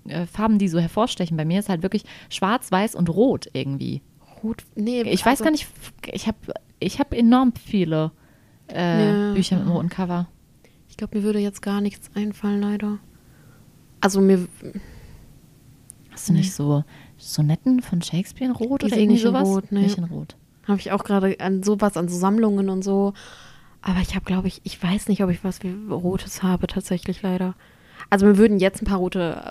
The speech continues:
Speaker 2: äh, Cover einfallen, wie, weiß ich nicht, Monschau oder so.
Speaker 1: Mhm.
Speaker 2: Oder hier von, äh, Sartre, die ganzen.
Speaker 1: Mhm, stimmt. Ähm, mir fällt irgendwie gerade auf Anhieb dieses von Orhan Pamuk ein, dieses ein Fest, wie heißt das Fest? Irgendwas mit Fest und Leben.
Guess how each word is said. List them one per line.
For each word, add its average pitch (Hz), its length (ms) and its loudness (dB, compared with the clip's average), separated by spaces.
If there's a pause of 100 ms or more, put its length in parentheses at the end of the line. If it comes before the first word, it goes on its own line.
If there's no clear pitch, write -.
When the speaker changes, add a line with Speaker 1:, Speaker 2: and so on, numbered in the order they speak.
Speaker 2:
äh, 180 60 -14
Cover 170 420 -2
einfallen, 185 480 -2
wie, 175 80 -2
weiß 180 160 -2
ich 185 80 -10
nicht, 175 160 -8
Monschau 185 440 -2
oder 180 220 -4
so. 185 440 -6
Speaker 1:
Mhm. 175 400 4 (400)
Speaker 2:
Oder 180 240 2
hier 180 320 0
von, 170 400 -2
äh, 170 460 -4
Sartre, 190 560 -2
die 185 100 0
ganzen. 185 580 -4
Speaker 1:
Mhm, 185 260 4
stimmt. 165 320 -2 (480)
Ähm, 160 500 0
mir 185 200 2
fällt 214 240 0
irgendwie 208 240 2
gerade 185 240 -4
auf - 100 -10
Anhieb 185 240 4
dieses 180 300 0
von 165 140 -4
Orhan 165 300 2
Pamuk 185 520 0
ein, 156 320 -4
dieses 160 340 -6
ein 160 160 -2
Fest, - 500 -10
wie 160 100 -6
heißt 180 200 -6
das - 160 -8
Fest? - 260 -4
Irgendwas 180 220 2
mit 170 120 -2
Fest - 220 -6
und 160 120 -4
Leben. 170 340 0